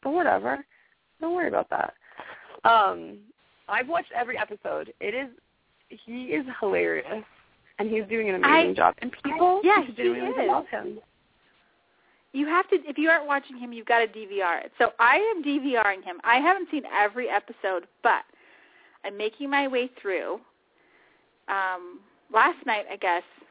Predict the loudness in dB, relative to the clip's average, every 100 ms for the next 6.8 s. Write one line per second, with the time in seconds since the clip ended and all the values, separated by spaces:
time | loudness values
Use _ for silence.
0 | -14 -10 -8 -8 -10 -8 0 2 2 0
1 | -8 -8 -6 -4 -2 -4 _ -8 -6 -8
2 | -6 -4 -2 -4 -6 -4 -2 -2 -6 -6
3 | 0 -2 0 -4 -2 -4 -6 -6 -6 -4
4 | -2 -2 0 -2 -4 -12 -6 2 2 0
5 | -12 -6 -2 0 0 -2 -6 -12 -16 -20
6 | -18 -16 -18 -2 4 6 6